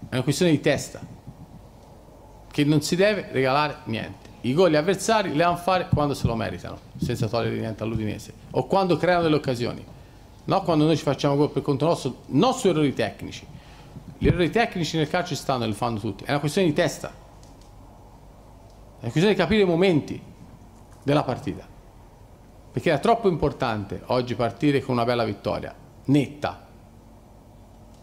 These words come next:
perché non si vince per caso,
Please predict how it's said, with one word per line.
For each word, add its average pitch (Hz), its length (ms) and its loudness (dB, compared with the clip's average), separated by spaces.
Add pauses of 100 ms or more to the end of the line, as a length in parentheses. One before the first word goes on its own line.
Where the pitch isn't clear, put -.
(2000)
perché 117 200 0
non 156 180 4
si 190 140 2
vince 165 360 2
per 107 200 -4
caso, - 520 -8